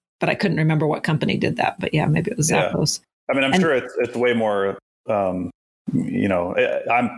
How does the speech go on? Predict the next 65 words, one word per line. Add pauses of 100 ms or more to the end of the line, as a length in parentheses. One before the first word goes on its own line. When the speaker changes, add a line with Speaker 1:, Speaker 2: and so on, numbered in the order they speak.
Speaker 2:
the
way
that
I'm (260)
saying
it,
it
seems
more,
like,
crass,
but (400)
I
don't
mean,
like,
"Hey,
you
suck,
get
out
of
here"
type
of
thing.
Speaker 1:
Right.
Speaker 2:
But
it's
just,
they,
they're
very
thoughtful
about
their
exit
strategy
i-,
is
what
I've
heard,
uh,
that, (480)
you
know,
e-,
even
if
it
ends
before
it
starts
kind
of
thing,
is
that
they
Speaker 1:
Right.
Speaker 2:
want
you
to